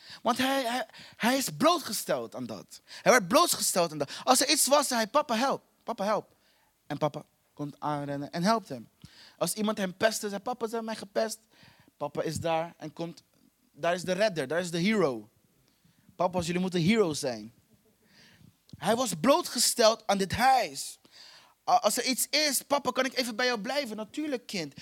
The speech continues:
"Papa, eh, ik wil iets leren. Papa, hoe, hoe moet ik dat?" En hij keek naar zijn papa en papa deed het voor en hij doet het na. Hij verpest het altijd, maar hij probeert het wel na te doen, want hij is daar in dat omgeving,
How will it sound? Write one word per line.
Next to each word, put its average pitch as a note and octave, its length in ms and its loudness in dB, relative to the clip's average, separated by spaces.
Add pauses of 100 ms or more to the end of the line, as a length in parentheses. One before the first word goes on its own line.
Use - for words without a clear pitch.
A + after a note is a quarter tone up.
(140)
"Papa, A#3+ 400 2
eh, B3 200 2 (240)
ik A#3+ 160 0
wil C#4+ 140 2
iets C#4+ 180 0
leren. C4 380 0
Papa, C4 240 -2
hoe, C4+ 240 0
hoe C4+ 80 0
moet D#4 160 -4
ik B3 100 -6
dat?" F#3 160 2
En E3 80 -2
hij F3 160 -4
keek C4 220 6
naar A#3 140 2
zijn G3 180 -2
papa C4 320 6
en G3 120 2
papa A#3+ 260 6
deed A#3 200 2
het A3 140 -6
voor B3 280 6 (180)
en F3+ 140 -6
hij G3 100 0
doet G3+ 140 -6
het G#3+ 120 -6
na. B3 180 2
Hij G3+ 120 0
verpest B3+ 400 -4
het A3 140 -14
altijd, F3+ 520 -4 (200)
maar F3 340 0
hij F#3+ 140 2
probeert A3 340 -2
het A3+ 100 -14
wel A#3 200 -2
na C#4 240 0
te A#3 160 -6
doen, F#3+ 220 -6 (200)
want A3 160 0
hij A3 240 0
is G#3+ 280 0
daar C#4 320 4
in A3 120 -4
dat G3 200 -6
omgeving, G3 960 -4